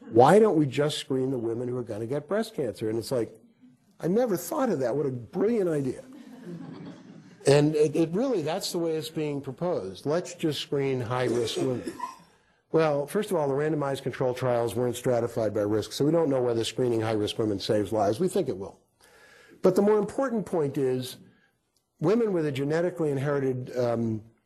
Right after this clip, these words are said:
mutation of the B R C A one, B R C A two, so-called braca one, braca two genes, account for about ten percent of all breast cancers each year in the United States.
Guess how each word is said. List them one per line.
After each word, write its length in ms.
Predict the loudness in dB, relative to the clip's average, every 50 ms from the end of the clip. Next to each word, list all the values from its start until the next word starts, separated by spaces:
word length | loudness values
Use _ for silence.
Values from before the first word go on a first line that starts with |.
| _ _ _ _ _ -16 -16 _ _ _ _ _
mutation 720 | 0 2 2 2 2 2 2 2 2 0 -2 -2 -2 -4 -4
of 120 | -2 -2
the 80 | -2 -2
B 220 | 0 0 2 2
R 100 | 2 2
C 140 | 0 0 0
A 60 | 0
one, 160 | 0 0 0
B 100 | 0 2
R 100 | 2 0
C 160 | 0 0 0 0
A 60 | 0
two, 280 | 0 0 0 2 2
so-called 360 | 2 0 -2 -2 0 0 0 2
braca 260 | 2 0 0 0 0
one, 200 | -2 -2 0 0
braca 260 | 0 0 0 -2 -2
two 160 | 0 0 0
genes, 440 | 2 2 2 2 2 0 -2 -6 -10 -16 _ -20 -20 -20 -20 -20 -20 -20 -20 -20 _ _ -4
account 460 | -2 -2 0 0 2 2 2 2 0
for 140 | 0 0 2
about 300 | 2 2 0 0 -2 -2
ten 180 | -2 -2 0 0
percent 400 | -2 -4 -2 -2 -2 -2 -2 0
of 80 | 0
all 140 | 0 -2 0
breast 280 | 0 0 -2 -2 -2 -2
cancers 380 | -2 -4 -4 -4 -6 -6 -4
each 180 | -4 -6 -2 0
year 160 | 2 2 2
in 60 | 2
the 60 | 0
United 300 | 0 -2 -2 -2 -4 -4
States. 440 | -6 -4 -4 -4 -4 -6 -10 -20 -20